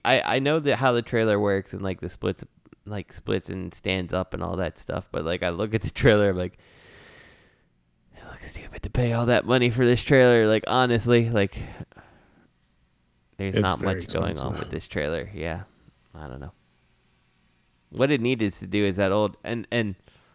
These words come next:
Speaker 1: I think we talked about this before, but, like, how come nobody's ever done the, uh, um, Fans Project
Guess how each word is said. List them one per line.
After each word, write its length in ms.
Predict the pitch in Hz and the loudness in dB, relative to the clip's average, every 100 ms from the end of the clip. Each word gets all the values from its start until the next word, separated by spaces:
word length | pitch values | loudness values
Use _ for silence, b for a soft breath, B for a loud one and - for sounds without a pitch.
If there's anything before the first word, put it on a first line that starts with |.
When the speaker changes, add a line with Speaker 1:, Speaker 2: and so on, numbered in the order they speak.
| b | b
Speaker 1:
I 20 | - | -4
think 160 | 233 | 0
we 100 | 143 | 2
talked 300 | - 85 85 | 2 0 0
about 260 | 73 67 - | -4 -4 -4
this 140 | - | -8
before, 380 | - 82 87 82 | -8 -6 -4 -2
but, 160 | 82 73 | -4 -2
like, 280 | 98 - - b b b | -4 -4 -14 b b b
how 160 | 330 | -8
come 220 | - 175 | -4 0
nobody's 380 | 131 127 117 104 | 2 4 4 2
ever 240 | 110 101 98 | 2 2 0
done 340 | 98 101 98 | 2 0 0
the, 280 | 95 92 92 | -2 0 0
uh, 280 | 90 92 90 - _ _ _ _ _ _ _ _ - - - | 0 -2 -4 -8 _ _ _ _ _ _ _ _ -20 -20 -10
um, 440 | 101 95 85 71 - _ - | -4 -2 -2 -4 -10 _ 0
Fans 380 | 120 135 120 - | 2 2 0 -6
Project 840 | - - 113 127 101 92 - - | -6 4 6 6 4 0 -2 -12